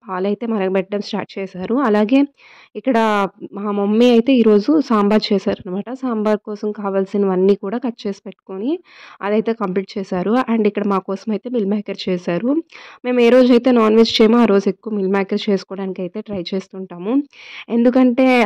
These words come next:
అది తింటున్నా కూడా మనకి నాన్ వెజ్ టేస్టే వస్తుంది, చాలా బాగుంటుంది కదా అని చెప్పి. And మా మదర్ అయితే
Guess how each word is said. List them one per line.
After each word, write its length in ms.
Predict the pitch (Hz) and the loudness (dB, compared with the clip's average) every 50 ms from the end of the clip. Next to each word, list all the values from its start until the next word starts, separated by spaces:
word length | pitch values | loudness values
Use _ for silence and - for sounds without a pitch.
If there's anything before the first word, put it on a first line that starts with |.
| - - | 0 -2
అది 260 | 208 208 190 214 233 233 | -2 0 4 4 4 6
తింటున్నా 520 | 233 240 226 226 226 240 262 247 247 240 | 6 6 6 4 4 4 4 4 4 4
కూడా 240 | 233 - 233 226 240 | 6 6 6 6 6
మనకి 380 | 233 233 226 220 214 - 220 214 214 | 6 6 6 4 2 0 -2 -2 -2
నాన్ 260 | 208 208 196 185 196 208 | 0 0 0 0 2 2
వెజ్ 200 | 220 214 - - | 2 2 2 2
టేస్టే 360 | 240 220 214 208 - - 220 | 2 2 2 2 0 -2 -2
వస్తుంది, 380 | 208 208 - _ 208 208 220 240 233 | -2 -2 -4 _ -6 -6 -6 -4 -4
చాలా 320 | 233 220 208 190 190 202 | -4 -2 0 2 2 2
బాగుంటుంది 240 | 202 190 190 180 196 196 208 208 226 214 196 | 2 2 2 2 2 2 2 0 0 0 -2
కదా 200 | - 226 196 185 | -2 -4 -4 -4
అని 140 | 175 190 - | -6 -6 -6
చెప్పి. 300 | - 175 - _ 233 240 302 311 - _ - - - - - - - - | -6 -8 -8 _ -12 -12 -12 -12 -16 _ -20 -20 -20 -20 -20 -20 -16 -8
And 140 | 214 226 233 | -4 0 2
మా 120 | 240 240 240 | 4 4 6
మదర్ 320 | 233 226 220 202 240 240 | 6 4 4 4 4 6
అయితే 200 | 247 240 226 254 | 6 6 6 4